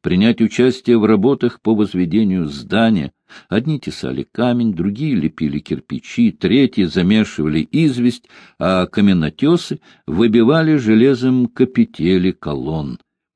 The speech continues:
Никто из них не мог вложить в этот труд больше того, что ему было отпущено при рождении. Каждый руководствовался в своём искусстве собственным пониманием красоты,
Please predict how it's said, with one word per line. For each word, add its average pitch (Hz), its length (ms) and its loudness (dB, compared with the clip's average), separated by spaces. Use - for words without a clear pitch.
Никто 139 380 2
из 120 160 -2
них 127 300 -4
не 113 120 4
мог 135 360 0
вложить 90 520 -4
в 78 80 -4
этот 92 320 -4
труд 95 320 -2
больше 139 600 0
того, 101 500 2
что - 240 -8
ему 76 200 -4
было 69 240 -6
отпущено 113 640 -8
при 85 180 -6
рождении. 71 680 -8
Каждый 151 420 0
руководствовался 95 920 -2
в - 80 -10
своём 92 340 -2
искусстве 104 540 -6
собственным 135 640 -6
пониманием 107 540 -2
красоты, - 640 -6